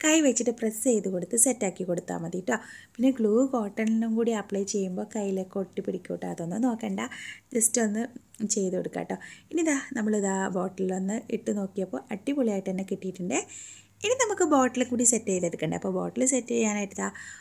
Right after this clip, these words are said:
ഫോം ഷീറ്റിൽ നിന്നൊരു പീസ് കട്ട് ചെയ്തിട്ട് കറക്റ്റ് എത്രയാണോ ലെങ്ത് വേണ്ടത്, വിഡ്ത് വേണ്ടത് നോക്കിയിട്ട് ഇതാ ഇതേപോലെ ഒന്ന്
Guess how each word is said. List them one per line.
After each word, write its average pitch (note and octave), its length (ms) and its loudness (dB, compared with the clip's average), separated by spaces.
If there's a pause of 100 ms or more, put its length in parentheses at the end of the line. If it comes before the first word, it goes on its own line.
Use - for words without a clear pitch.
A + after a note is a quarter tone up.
(140)
ഫോം G3+ 380 2
ഷീറ്റിൽ G3+ 320 0
നിന്നൊരു F#3 300 -2
പീസ് F#3+ 300 0
കട്ട് F3+ 240 -6
ചെയ്തിട്ട് F3+ 340 -4 (480)
കറക്റ്റ് C4+ 420 -2 (100)
എത്രയാണോ A3+ 440 0 (300)
ലെങ്ത് G#3 340 -2
വേണ്ടത്, G3 400 0 (120)
വിഡ്ത് G#3 300 -2
വേണ്ടത് F#3+ 320 0
നോക്കിയിട്ട് F#3+ 400 -4
ഇതാ F#3+ 260 -2
ഇതേപോലെ F3+ 600 -2
ഒന്ന് G#3+ 200 -4